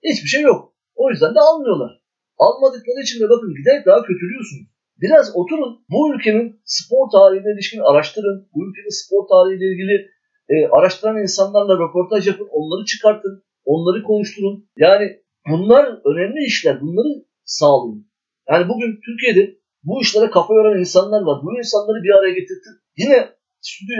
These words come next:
ekranına sokmanıza gerek yok. O insanları uzaktan bağlarsınız. Mesela geçenlerde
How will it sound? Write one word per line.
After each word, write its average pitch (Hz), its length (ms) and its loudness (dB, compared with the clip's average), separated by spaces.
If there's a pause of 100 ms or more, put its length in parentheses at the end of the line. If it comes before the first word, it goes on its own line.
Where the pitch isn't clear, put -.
ekranına 202 300 -4
sokmanıza 202 500 -2
gerek 202 300 0
yok. 139 180 -8
O 175 140 -6
insanları 220 460 -6
uzaktan 190 480 -2
bağlarsınız. 190 680 -2 (340)
Mesela 208 540 2 (360)
geçenlerde 220 600 0